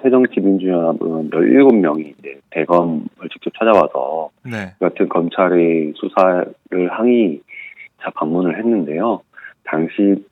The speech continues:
Speaker 1: 대검의 김수남 차장 검사와 이금노 대검 기획조정부장을 면담했는데,
Speaker 2: 네.
Speaker 1: 뭐, 공식적으로 두 사람이 어떤 얘기를 나눴는지 이런 것들은 밝혀지지 않았는데, 어, 검찰 관계자에 따르면, 뭐,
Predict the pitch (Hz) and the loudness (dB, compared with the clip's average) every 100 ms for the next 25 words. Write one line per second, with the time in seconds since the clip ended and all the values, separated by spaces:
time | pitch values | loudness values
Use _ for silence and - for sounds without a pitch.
0 | - 87 85 101 101 - 92 92 - 120 | -8 -4 2 4 4 2 -2 -2 2 4
1 | 113 110 - 151 113 - 73 76 71 76 | 6 4 2 4 4 2 -4 -4 -2 0
2 | 90 80 92 90 85 80 78 82 78 - | -2 -2 0 0 -2 -2 0 -2 -2 -10
3 | - - _ - 98 101 98 85 80 78 | -20 -20 _ 2 2 2 -2 -4 -4 -4
4 | 69 71 78 87 110 95 73 78 85 71 | -6 -2 -2 0 -2 -2 -4 -6 -6 -8
5 | - 131 104 92 - _ - 80 80 - | -10 -10 -10 -14 -20 _ -8 -2 0 4
6 | 120 131 135 110 104 92 90 104 95 82 | 4 4 4 6 4 2 0 2 2 2
7 | - 110 90 90 76 80 92 90 - 80 | 2 4 4 2 0 0 0 -2 -6 -8
8 | 90 92 87 80 - 90 85 - - 101 | -4 -4 -2 -4 -4 -6 -4 -4 -2 -2
9 | 101 92 78 85 80 92 - - - - | 0 0 0 -2 4 4 4 -4 -18 -16
10 | - _ - 71 69 - _ - 95 87 | -18 _ -14 -12 -14 -20 _ -4 -2 0
11 | - 101 - - - - - - 92 98 | 2 2 2 -4 -14 -14 -10 -2 2 2
12 | 92 78 - 101 104 71 90 - - 73 | 2 0 0 0 0 -2 -6 -8 -10 -10